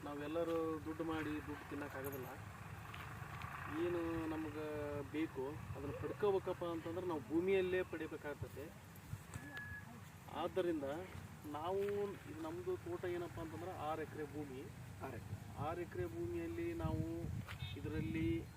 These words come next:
Speaker 1: ಏನು ತೋಟಗಾರಿಕೆ ಬೆಳೆಗಳಾದಂಥ ಏನು ರೈತ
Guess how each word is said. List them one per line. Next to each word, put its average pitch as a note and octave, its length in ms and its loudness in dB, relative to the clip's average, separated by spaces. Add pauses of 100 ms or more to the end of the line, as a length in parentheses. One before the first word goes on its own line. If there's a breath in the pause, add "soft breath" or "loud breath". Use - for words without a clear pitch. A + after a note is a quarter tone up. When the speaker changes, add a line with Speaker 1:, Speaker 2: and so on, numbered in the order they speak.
(120)
Speaker 1:
ಏನು D#3+ 200 0 (580)
ತೋಟಗಾರಿಕೆ D#3+ 1160 0 (1000)
ಬೆಳೆಗಳಾದಂಥ D3+ 720 4 (1040)
ಏನು F3 520 4 (720)
ರೈತ F#3 260 6